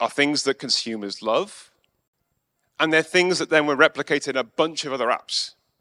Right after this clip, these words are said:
So including Uber itself in food delivery, Uber Eats also comes in in twenty fifteen,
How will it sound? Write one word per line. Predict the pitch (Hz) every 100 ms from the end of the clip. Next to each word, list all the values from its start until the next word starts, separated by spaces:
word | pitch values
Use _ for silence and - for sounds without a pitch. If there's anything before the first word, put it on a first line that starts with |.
| _
So | -
including | 123 - 190 147
Uber | 131 131 123
itself | 92 117 135 151
in | 117
food | 127 135
delivery, | 151 156 170 170 160 _ -
Uber | 135 117
Eats | 165 143
also | 151 151
comes | 156 151
in | 160
in |
twenty | 165 160
fifteen, | 156 - 156 196